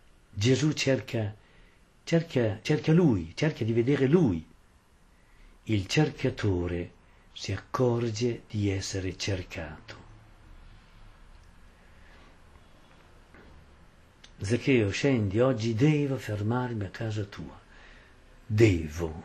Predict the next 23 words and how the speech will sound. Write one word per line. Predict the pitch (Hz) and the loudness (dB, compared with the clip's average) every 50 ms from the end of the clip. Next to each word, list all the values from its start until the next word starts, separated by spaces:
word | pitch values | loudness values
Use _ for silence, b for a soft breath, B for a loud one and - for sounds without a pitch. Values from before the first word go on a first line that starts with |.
| - - | -10 -6
<laughs> | - 127 - - - - B B B B B B B B B - | -6 -6 -6 -8 -12 -20 B B B B B B B B B -14
Questo | - - 90 - - - 92 85 92 110 - - | -10 -10 -10 -8 -8 -6 -6 -6 -6 -6 -8 -8
verbo, | 98 92 107 104 107 110 110 98 98 90 | -4 0 4 4 4 4 4 0 -2 -4
quando | - - 98 95 92 92 | -4 -4 -6 -4 -4 -4
quest'anno, | - 95 90 - - - 117 110 107 107 104 98 90 | -4 -4 -4 -4 -2 0 2 4 4 4 4 2 2
nelle | 87 87 87 | 0 -4 -6
settimane | 85 - 101 90 101 98 104 104 101 | -6 -6 -6 -6 -4 -2 -2 -2 -2
passate, | - - 92 85 - - 101 95 95 90 - - 82 - B B B B B B B B B B _ - | -4 -6 -8 -6 -6 -6 -4 -4 -6 -6 -8 -12 -14 -14 B B B B B B B B B B _ -10
me | - 95 92 | -8 -6 -4
ne | 92 92 | -4 -4
sono | - - 98 92 | -6 -6 -6 -6
accorto | 90 - - - - - 110 107 104 107 104 104 - 90 85 80 80 - - - - - - - - - - - | -6 -8 -8 -8 -2 0 2 2 2 2 0 -2 -4 -6 -6 -6 -10 -14 -18 -20 -20 -18 -16 -16 -16 -16 -16 -12
e | - 92 | -8 -4
mi | 95 90 | -4 -4
è | 80 | -2
balzato | - 95 90 87 - - - 107 104 - - | -2 -2 -4 -4 -6 -4 -4 -4 -4 -6 -8
agli | 92 87 87 87 101 | -10 -10 -4 -2 -2
occhi | 101 101 - - - 95 | -2 -2 -4 -6 -8 -6
e | 87 | -4
mi | 87 85 | -4 -6
ha | |
fatto | - - 107 - - - | -6 -8 -8 -8 -8 -8
veramente | 85 85 82 85 92 92 92 92 - - 87 85 | -8 -8 -8 -6 -6 -6 -6 -6 -6 -8 -8 -8